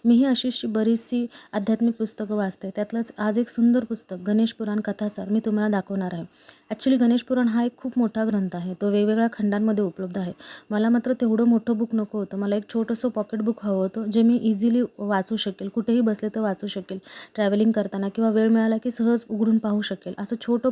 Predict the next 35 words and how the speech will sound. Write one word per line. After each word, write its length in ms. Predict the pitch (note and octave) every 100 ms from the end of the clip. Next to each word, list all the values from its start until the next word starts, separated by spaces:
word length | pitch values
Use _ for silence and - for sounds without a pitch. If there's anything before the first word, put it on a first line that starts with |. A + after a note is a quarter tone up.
| -
पॉकेट 280 | G#3+ A#3 A3
बुक 120 | A3+
हवं 100 | A3+
होतं. 220 | G#3 F#3+ A3 - - - _
म्हणून 220 | A3+ A#3
मी 100 | B3
हे 100 | A#3+
गणेश 300 | A3 G#3 A3
पुराण 280 | - A3+ A3+
कथासार 420 | A3 G#3 G3+ G#3+
घेतलं 260 | G3 G3 F#3
आहे. 200 | F3+ F#3
जर 100 | G#3 G#3+
तुमच्याकडे 420 | A3 A#3 A#3 B3
वेळ 160 | A3
असेल 300 | G3+ F#3+ G3+ A3+ - - -
तर 60 | G#3+
तुम्ही 200 | A#3 A3+
पूर्ण 300 | A3+ A#3+ A#3+
गणेश 300 | A#3+ A3+ A3+
पुराणांचे 440 | - A3+ A3 G#3+ A#3
खंडसुद्धा 460 | G#3+ G#3 A3 A3 G#3+
वाचू 240 | G3 -
शकता, 380 | G3 F#3+ - G3
ते 120 | A3+ A3
खरंच 300 | G#3+ A#3 -
खूप 180 | - A3+ -
छान 240 | A3+ G#3
आहेत. 180 | F3+ F3 - - - - -
आज 240 | A3+ A#3
या 140 | C4
छोट्याशा, 500 | C4 A#3+ A#3+ A#3+ C4
अ, 180 | C4 A3+
पुस्तकातून 600 | G#3 A3+ - G#3+ G#3+ G#3+
मी 100 | G#3+